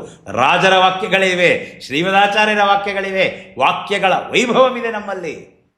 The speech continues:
ಪ್ರತಿಯೊಂದಕ್ಕೂ ಉತ್ತರವನ್ನು ನೀಡ್ತಾ ಹೋಗ್ತೇವೆ. ದುರ್ಜನರ ಮೋಹನ, ಸಜ್ಜನರಿಗೆ ಶಿಕ್ಷಣ. ರಾಜರ ವಾಕ್ಯ ಹೇಳಿಬಿಟ್ರೆ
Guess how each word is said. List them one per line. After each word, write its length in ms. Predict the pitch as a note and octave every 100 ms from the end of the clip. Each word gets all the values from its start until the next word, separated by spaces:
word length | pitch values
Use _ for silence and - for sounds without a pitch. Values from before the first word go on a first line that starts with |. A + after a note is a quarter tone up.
| -
ಪ್ರತಿಯೊಂದಕ್ಕೂ 640 | - - G#2 F#3+ G#3 G#3+
ಉತ್ತರವನ್ನು 520 | F#3+ - E3 D3+ C#3 C3+
ನೀಡ್ತಾ 300 | A#2+ A#2 B2+
ಹೋಗ್ತೇವೆ. 800 | G#2+ A#2+ - A2 G2+ F#2 - _ _ _ _ _ _ _ _ _ _ _ _ _
ದುರ್ಜನರ 460 | A#2 G#2+ G#2 G2+ D#3
ಮೋಹನ, 680 | E3+ G#3 F#3 F3 D3 - -
ಸಜ್ಜನರಿಗೆ 600 | - A2 - E2+ G2 D#3+
ಶಿಕ್ಷಣ. 420 | E3+ F3+ - F#3+ D#3+ - _ _ _ _ _ _ -
ರಾಜರ 420 | G#2+ A2 G#2 G#2+
ವಾಕ್ಯ 400 | G#2 A#2 - C3+
ಹೇಳಿಬಿಟ್ರೆ 920 | G#2+ E3 D3+ C3 - A#2+ A2 - -